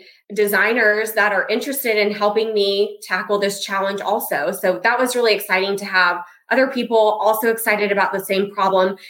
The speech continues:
but able to bring different skill sets to the table to actually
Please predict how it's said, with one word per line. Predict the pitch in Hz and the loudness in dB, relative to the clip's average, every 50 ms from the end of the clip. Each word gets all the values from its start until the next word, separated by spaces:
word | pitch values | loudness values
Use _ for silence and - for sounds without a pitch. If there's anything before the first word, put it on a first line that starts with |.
| - _ _ _ | -20 _ _ _
but | - 208 190 185 190 | -2 0 0 2 0
able | 220 233 226 233 226 | 0 2 2 2 0
to | 220 240 202 | 0 0 -2
bring | 196 196 196 190 196 202 | 0 0 0 0 0 0
different | 196 190 190 208 190 165 165 | 0 0 0 0 0 0 -2
skill | - - 185 185 | -2 -2 0 0
sets | 180 185 196 - - - - - | 0 -2 -4 -4 -4 -6 -10 -4
to | 190 | -2
the | 185 180 | 0 0
table | 180 - 190 180 190 180 190 180 180 175 180 - - - _ _ _ - - - | 0 -2 -4 -4 -2 2 2 2 2 2 0 -4 -10 -18 _ _ _ -8 -4 0
to | 214 208 196 185 185 180 170 - 185 | 2 2 4 4 2 0 0 0 0
actually | 185 196 196 - - - 196 185 180 180 175 - - _ | 0 0 -2 -2 -4 -2 0 0 2 0 -2 -4 -8 _